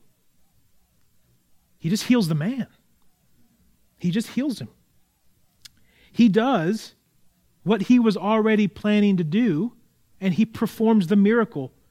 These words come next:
to restore this man's life. This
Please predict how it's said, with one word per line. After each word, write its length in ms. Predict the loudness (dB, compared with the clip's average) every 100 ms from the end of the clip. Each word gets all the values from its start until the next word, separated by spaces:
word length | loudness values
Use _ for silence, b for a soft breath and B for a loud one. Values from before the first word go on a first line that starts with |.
| _
to 100 | -8
restore 480 | -6 -6 -2 0 2
this 220 | -2 -4
man's 340 | -6 -6 -8
life. 460 | -10 -12 -14 -16 _ _ _ _ _ _ _ _ _ _ _ _ _ _ _ _ _ _ _ _ _ _ _ _ _ _ _ _
This 360 | 0 0 -2